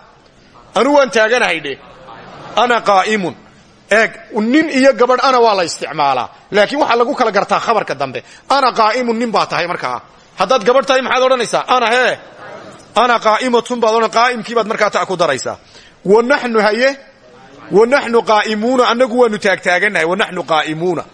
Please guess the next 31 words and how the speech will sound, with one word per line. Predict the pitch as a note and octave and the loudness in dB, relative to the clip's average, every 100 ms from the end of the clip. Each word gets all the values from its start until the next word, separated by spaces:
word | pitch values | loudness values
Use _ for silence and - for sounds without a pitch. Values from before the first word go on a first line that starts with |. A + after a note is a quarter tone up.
| - - - - | -20 -20 -14 -4
Had-, | G#3+ - | -4 -2
naxnuda | C4 D#4+ B3+ B3 | -2 0 2 2
rag | A#3+ C4 | 2 0
iyo | B3 | -2
dumar | G3+ A#3 | 0 0
baa | A3 G#3+ | 2 2
wada | E3 D3+ | 2 0
leh. | B2+ - - - | -6 -10 -18 -4
Haddaad | F#3+ C4 B3 | 2 2 2
dumar | D4+ C4 | 2 0
tihiin | E3 B3 B3+ | 0 -2 0
maxaad | A3+ A#3 B3 | 0 2 2
odhanaysaa? | B3+ A#3+ F#3+ F#3+ | 2 0 2 2
Wa | |
naxnu | G#3+ A#3 A3+ | 2 2 2
hee. | A#3 A#3+ D#3 - - - - - - - - D3 | 4 2 0 -4 -20 -20 -20 -20 -20 -18 -10 0
Wa | G#3 | 2
naxnu | B3+ A#3+ A3+ | 2 0 0
qaa'imuuna | G#3+ G#3 A3 A3 C#4+ C4+ | 2 2 2 2 2 2
mise | G3+ B3+ | 2 4
wa | A#3+ | 4
naxnu | B3+ G#3 | 2 -4
qaa'imaatun? | F#3+ F#3+ F3 F#3+ G#3+ G3+ - - - - - - - - - - | -2 0 0 0 0 -2 -10 -20 -20 -20 -20 -20 -20 -18 -10 0
Wa | G3+ | 2
naxnu | A#3 A3 G#3+ | 2 0 0
qaa'imaatun | G3 F#3+ F3+ F#3+ G#3 G#3+ G#3 | 0 0 0 0 0 0 -2
baad | G3 F3+ | -2 0
odhanaysaa. | F3 E3 C3 C3 G2 - - - - | 0 -2 -4 -4 -6 -14 -20 -20 -2
Wa | F#3 A3 | 2 4
anta | B3+ C#4 - G#3+ | 4 0 0 0
haye. | G3+ A3+ C4+ | 2 0 0